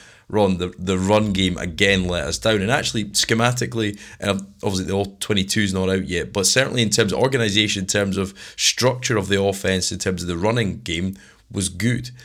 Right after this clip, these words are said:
Uh, but I lost count how many times Rex Burkhead ran into the, the back of people, wasn't patient enough, didn't see the hole, um, and you've got Dameon Pierce on the sideline. I think the running game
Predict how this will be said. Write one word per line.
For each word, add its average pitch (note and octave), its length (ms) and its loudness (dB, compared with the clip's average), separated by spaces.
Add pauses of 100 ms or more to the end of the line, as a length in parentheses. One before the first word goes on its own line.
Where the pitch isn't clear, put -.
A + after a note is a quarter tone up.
(260)
Uh, F#2+ 160 4
but G2 160 4
I G2 40 8
lost A2 320 4
count A#2+ 180 2
how G#2 120 0
many G#2+ 220 0
times F#2+ 600 0 (260)
Rex G2 240 0
Burkhead F#2+ 480 0
ran G2+ 140 2
into G2 240 -2
the, F2+ 120 -4
the - 140 -8
back G2+ 300 2
of F#2 80 -6
people, F#2+ 420 -2
wasn't G2+ 380 -4
patient G2 420 -2
enough, F#2+ 300 -2
didn't G2+ 240 0
see G#2 240 0
the G2 140 -2
hole, F#2 520 0 (360)
um, F#2 340 2
and G2 160 0
you've F#2+ 120 0
got F#2+ 200 -2
Dameon F#2 400 0
Pierce F2+ 320 -2
on F2+ 100 -2
the E2+ 80 -4
sideline. F2 500 -2
I F2 60 -4
think A#2 220 -2
the F#2+ 100 -2
running F#2+ 280 2
game F2 400 -2